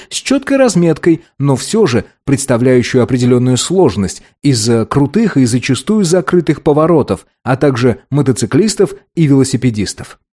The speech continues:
Не стоит сбрасывать со счетов и очередного чудака-миллионера, сделавшего состояние на новых технологиях и пытающегося в часы досуга выяснить, какую скорость способен развить его новый спортивный автомобиль.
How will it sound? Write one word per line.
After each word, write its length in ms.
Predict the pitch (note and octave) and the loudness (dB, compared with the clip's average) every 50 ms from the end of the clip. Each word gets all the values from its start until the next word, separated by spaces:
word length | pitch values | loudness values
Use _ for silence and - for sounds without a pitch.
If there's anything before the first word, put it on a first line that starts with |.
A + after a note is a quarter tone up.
| _ _ | _ _
Не 180 | C#3 D#3 D#3 C3+ | 0 2 2 0
стоит 380 | - - - C#3+ C#3+ E3 E3+ | -2 -2 0 2 2 2 2
сбрасывать 540 | C#3+ B2 A#2 C3+ C3+ C#3+ C#3+ - E3 D#3+ - | 0 -2 0 0 0 2 2 2 2 2 0
со 140 | - - C3 | 0 -4 -4
счетов 540 | - - - B2 - - A#2+ D3 D#3+ - - _ _ | -2 -2 -4 -4 -2 0 0 0 0 -2 -6 _ _
и 100 | - C#3+ | -2 0
очередного 640 | C#3+ C3+ C#3 - D3 C3 B2+ A#2 B2+ D#3 E3+ D#3+ D3+ | 0 0 0 0 0 2 2 0 0 0 2 0 0
чудака-миллионера, 1080 | C#3+ - C#3+ C3 B2+ A#2 - C3 B2+ C3 C3+ C3 C#3+ D#3 E3 E3+ F#3+ A3 G3+ C#3 G#2+ F2+ - _ _ - | 0 0 0 0 0 0 0 0 0 2 2 2 2 2 2 2 2 2 2 2 0 -2 -4 _ _ -6
сделавшего 640 | B2 A#2+ B2+ D#3 E3 C#3 B2 G#2+ - - A#2+ A2+ | -6 -2 0 2 4 2 2 0 0 -2 0 0
состояние 680 | A2 - C3+ B2 - - A#2 B2 D3 D#3+ D#3+ D3+ C3 B2 | 0 0 -2 -2 0 0 0 0 2 0 0 0 0 0
на 140 | A#2+ B2 B2 | 2 0 0
новых 300 | C3+ C3 A#2+ A2 G#2+ - | 2 2 0 0 -2 -2
технологиях 760 | - B2 - - B2+ A#2+ C3 F3+ G3 F3 C3+ B2+ G#2+ - - _ _ _ _ | -4 -4 -4 -2 -2 0 2 2 2 2 2 2 0 0 -4 _ _ _ _
и 180 | - E3+ E3+ D#3+ | 0 2 2 2
пытающегося 920 | C#3 D#3 D3+ - A3+ A3 G#3 F3+ - - E3+ D#3+ D#3+ - - E3 D3+ C3+ - - _ | 0 0 -2 0 0 0 0 0 0 0 2 2 0 0 2 2 2 0 0 -4 _
в 80 | _ - | _ -8
часы 340 | - - A#3+ A3 - C4 A#3+ | -4 -4 -2 -2 0 0 2
досуга 440 | E3 D3 B2+ - - G#3 G3 D3+ D3 | 2 0 0 0 -2 -2 0 0 2
выяснить, 520 | C3 D3 D3 C#3+ B2 - C#3+ C#3+ C3 - | 2 2 2 2 0 0 -2 -2 -2 -2
какую 340 | - C#3 B2 - C3+ B2+ A#2+ | -2 -2 -2 0 0 0 0
скорость 480 | - - - E3 F3 F3 D#3 C3 - | 0 -2 0 0 2 2 2 0 -2
способен 480 | - - B2 G#2+ - C3 A#2+ A#2+ A#2 A#2+ | -2 -4 -4 -2 0 -2 0 0 0 0
развить 380 | A2+ A2 G#2+ G#2 C3+ D#3+ C#3+ - | 0 0 0 0 -2 -2 0 -2
его 160 | B2+ A#2+ A#2+ | 0 0 0
новый 380 | A#2 A#2+ A#2+ A2+ A2 A#2 B2 | 0 2 2 2 2 2 0
спортивный 580 | - - - A#2 G2+ - - A2 F#2+ G2 G2 F#2+ | -2 -2 -4 -4 -4 -4 -4 -4 -2 -2 -2 -2
автомобиль. 640 | F#2 - - A2 G2+ G2+ G2 F2 D2+ C#2 - - | -4 -4 -4 -2 -2 -2 -2 -4 -6 -10 -14 -16